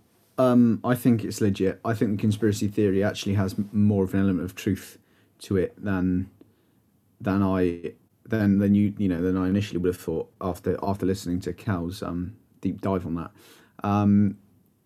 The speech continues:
it makes sense. A German driver, a German team, uh, Hamilton having been so dominant for the last two years, they were kind of keen to see, you know, a change. And I reckon,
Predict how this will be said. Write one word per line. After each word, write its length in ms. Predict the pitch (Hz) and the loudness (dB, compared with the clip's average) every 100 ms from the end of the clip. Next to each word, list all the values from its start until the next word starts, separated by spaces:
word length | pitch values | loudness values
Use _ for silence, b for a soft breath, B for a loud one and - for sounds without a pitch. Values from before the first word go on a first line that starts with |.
| _ _ _ _ | _ _ _ _
it 160 | 151 147 | 4 6
makes 240 | 160 139 | 4 4
sense. 340 | - 101 85 - | 0 -2 -4 -4
A 100 | 120 | 0
German 340 | 117 165 160 143 | 4 6 6 4
driver, 540 | 127 120 113 117 113 | 4 2 2 0 0
a 80 | 120 | -2
German 460 | 113 151 143 120 113 | 4 4 6 4 2
team, 440 | - 110 95 113 B B B | 2 2 2 0 B B B
uh, 280 | 113 117 113 - | 4 6 4 4
Hamilton 640 | 156 151 135 131 120 110 | 4 6 6 6 6 4
having 380 | 120 135 120 120 | 2 2 6 6
been 180 | 120 127 | 8 6
so 200 | - 123 | 6 4
dominant 360 | 107 135 117 | 6 4 4
for 80 | 117 | 2
the 60 | 113 | 0
last 280 | 113 110 - | 0 -2 0
two 180 | 120 | 2
years, 440 | 110 110 107 107 - b b b - | 4 6 4 2 -2 b b b 2
they 100 | 123 | 4
were 100 | 123 | 4
kind 320 | - 165 135 | 4 4 4
of 100 | 107 | 2
keen 240 | - 127 | 2 2
to 100 | 107 | 2
see, 380 | 110 123 110 107 - | 0 2 4 2 0
you 100 | 120 | 2
know, 180 | 104 92 | 2 2
a 60 | 104 | 2
change. 340 | 131 113 110 B B - | 2 2 0 B B 2
And 140 | 135 | 6
I 220 | 185 233 | 6 4
reckon, 680 | 185 180 196 - 98 95 135 | 4 2 2 2 2 2 0